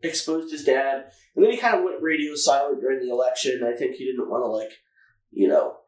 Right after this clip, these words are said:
hurt his dad's chances too much. Um, so now he's sort of, like,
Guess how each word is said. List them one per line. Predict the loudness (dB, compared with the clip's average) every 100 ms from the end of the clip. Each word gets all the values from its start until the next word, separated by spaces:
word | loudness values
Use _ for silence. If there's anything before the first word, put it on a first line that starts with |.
| -6
hurt | -2 -2
his | -4 -4
dad's | -2 -2 -2
chances | -4 -4 -6 -10 -12
too | -2 0
much. | 4 4 4 0 -8 -8 0
Um, | 4 4 2 -6 -12 -16 -20 -20 -20 -20 _
so | 2 4
now | 6 4 4 0
he's | -4 -2
sort | 0 0
of, |
like, | -2 -8